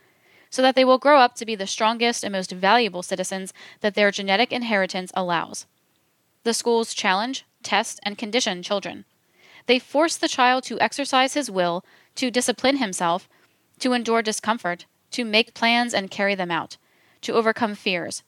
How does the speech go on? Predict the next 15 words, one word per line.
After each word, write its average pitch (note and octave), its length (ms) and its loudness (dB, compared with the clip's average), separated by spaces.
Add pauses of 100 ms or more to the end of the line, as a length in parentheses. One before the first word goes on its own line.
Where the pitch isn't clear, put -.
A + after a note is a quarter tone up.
(220)
to B3 100 -2
accept C4+ 320 0
responsibility, G3+ 800 -2 (340)
to A3+ 180 -4
learn A3 260 0
the G3+ 80 0
consequences B3 760 -2
of F#3 160 -2
failure, A3+ 540 0 (300)
to - 120 -6
be F#3 140 -6
truthful, B3+ 540 -2 (240)
to - 140 -6
act G3 200 0
honorably, A#3 580 0